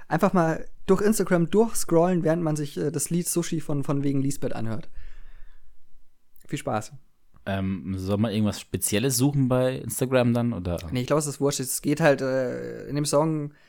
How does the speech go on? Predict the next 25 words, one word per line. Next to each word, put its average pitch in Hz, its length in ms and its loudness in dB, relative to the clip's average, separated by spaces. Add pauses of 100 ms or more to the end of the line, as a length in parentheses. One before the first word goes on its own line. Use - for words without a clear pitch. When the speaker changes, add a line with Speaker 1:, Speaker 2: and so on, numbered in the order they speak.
(280)
Speaker 1:
also 139 160 0
die, 143 200 2
äh, 131 400 0
ein-, 143 160 -2
eine 151 200 0
Refrainzeile 147 560 0
ist, 147 240 -4
ähm, 127 600 -2 (1400)
äh, - 80 -8
Speaker 2:
Refrain? 120 1000 0
Sagt - 200 -10
man 147 140 -2
Refrain? 131 560 -6 (800)
Speaker 1:
Refrain. 147 460 -2
<laughs> - 420 -12
Es 180 200 6
ist, 139 140 0
es 160 160 4
ist 160 120 4
doch 185 160 6
Refrain. 147 440 4
Speaker 2:
<laughs> - 140 4 (1600)
Ich - 140 -2
glaube. 104 480 2 (1400)
Speaker 1:
Ähm, 127 520 0